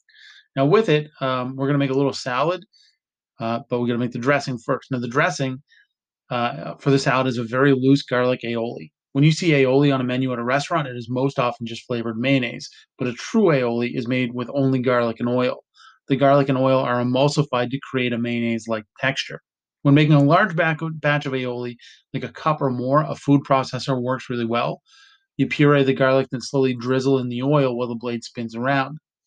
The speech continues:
Really, though, you don't need to make that much, and it isn't something you wanna keep around for very long. So just make a very small batch.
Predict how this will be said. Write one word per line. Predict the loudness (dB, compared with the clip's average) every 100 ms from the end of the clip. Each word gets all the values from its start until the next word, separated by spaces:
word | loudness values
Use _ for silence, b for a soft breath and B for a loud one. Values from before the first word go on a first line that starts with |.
| 0
Really, | 4 6
though, | 6
you | 4 4
don't | 2 2
need | 0
to | 0
make | -2 -2
that | -4
much, | -4 -6 -8 -12 B B -2
and |
it | 0 0
isn't | 0 2 0
something | 0 -2 0
you | -4
wanna | -4 -8
keep | -6 -6
around | -2 -2 -4
for | -6
very | -6 -4 -2
long. | 0 0 -4 _ _ _ b b b b _
So | -2 -2
just | 0 2
make | 2 2 -2 -6
a |
very | -2 0 0
small | -2 -2
batch. | -4 -8 -12 -16